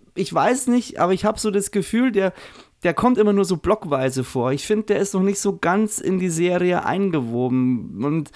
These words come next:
das stört mich so ein bisschen oder weil, weil ich gern von ihm mehr sehen würde. Ich weiß nicht, wie ihr das wahrnehmt, aber ich hab immer so das Gefühl, der ist eigentlich immer nur so ein bisschen da, um die Story vorwärts zu bringen, aber nicht so richtig integriert, weil er dazu immer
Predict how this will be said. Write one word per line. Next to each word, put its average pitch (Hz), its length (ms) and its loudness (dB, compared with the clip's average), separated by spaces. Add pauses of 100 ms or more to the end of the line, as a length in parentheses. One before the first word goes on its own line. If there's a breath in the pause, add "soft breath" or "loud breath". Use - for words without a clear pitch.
(360 loud breath)
das 185 160 0
stört 214 400 0
mich 185 160 -2
so 165 100 -2
ein 160 140 0
bisschen 139 460 0
oder 143 500 -2 (200)
weil, 143 300 -2
weil 165 160 2
ich 156 220 -8
gern 175 260 2
von 180 180 -2
ihm 180 200 0
mehr 160 180 2
sehen 160 320 0
würde. 120 220 0
Ich 123 120 -4
weiß 139 220 0
nicht, 143 140 -4
wie 147 100 -2
ihr 180 100 2
das 165 200 -4
wahrnehmt, 139 400 0
aber 143 140 0
ich 151 120 -6
hab 185 140 -2
immer 190 160 0
so 185 80 0
das 185 140 -2
Gefühl, 185 320 -2
der 175 240 0 (360 loud breath)
ist - 220 -2
eigentlich 196 240 2
immer 202 100 2
nur 214 160 4
so 202 100 2
ein 202 60 2
bisschen 196 240 2
da, 175 220 4
um 190 240 0
die 175 80 2
Story 214 400 0
vorwärts 214 480 0
zu 208 100 -2
bringen, 190 240 0
aber 185 180 2
nicht 196 160 0
so 190 140 0
richtig 180 520 -4
integriert, 175 640 -4
weil 123 140 -2
er - 120 0
dazu 117 380 -4
immer 160 220 -2